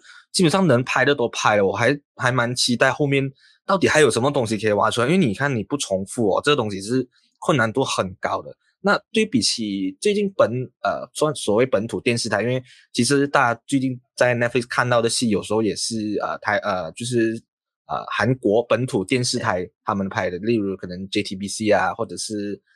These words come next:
Speaker 1: T V N啊，他们都会去授权给 Netflix 去，去播嘛。那你觉得他们跟 Netflix 的剧比起来的强度或者是质感有什么不一样？或者是这样子两相比较之下，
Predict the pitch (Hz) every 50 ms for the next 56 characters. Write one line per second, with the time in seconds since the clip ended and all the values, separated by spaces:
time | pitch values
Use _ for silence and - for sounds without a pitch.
0 | _ _ _ _ - 117 104 110 - 120 120 110 104 98 98 113 104 101 98 98
1 | 104 107 120 113 113 107 104 107 - - 117 - 127 117 110 - 110 98 95 98
2 | 90 80 80 92 98 95 - 107 101 - - 107 101 95 - 101 - - - 90
3 | - - 73 78 - _ _ _ _ _ _ - 131 135 131 120 - - 95 101
4 | 98 - 110 110 117 117 - - 123 110 104 104 101 104 104 - - 101 101 104
5 | 113 113 - 120 110 113 110 - - - 120 113 - 95 78 - - 92 87 87
6 | 87 85 _ - 101 87 - _ _ - - - 101 101 101 - 139 131 127 139
7 | 131 110 95 - - 120 113 113 110 107 _ _ _ _ _ - - 107 120 139
8 | - - 95 90 87 82 - 90 92 95 - 104 104 104 101 95 92 110 135 104
9 | 98 - 131 135 127 - _ _ _ - - - - - 196 180 131 95 - -
10 | - - 113 113 - - 92 - 127 113 117 110 98 - 117 110